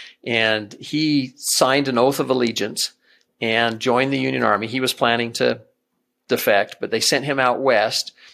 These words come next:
And on his way out west, the war ended. And, um, and when the war ended, he said, "This is stupid. I don't wanna be a Yankee. And I certainly don't wanna be a Yankee out west."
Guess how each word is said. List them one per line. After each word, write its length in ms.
And 140
on 100
his 160
way 180
out 200
west, 400
the 80
war 320
ended. 320
And, 480
um, 300
and 120
when 120
the 80
war 240
ended, 220
he 80
said, 240
"This 240
is 120
stupid. 400
I 140
don't 120
wanna 160
be 160
a 40
Yankee. 540
And 280
I 60
certainly 300
don't 100
wanna 160
be 120
a 20
Yankee 420
out 180
west." 640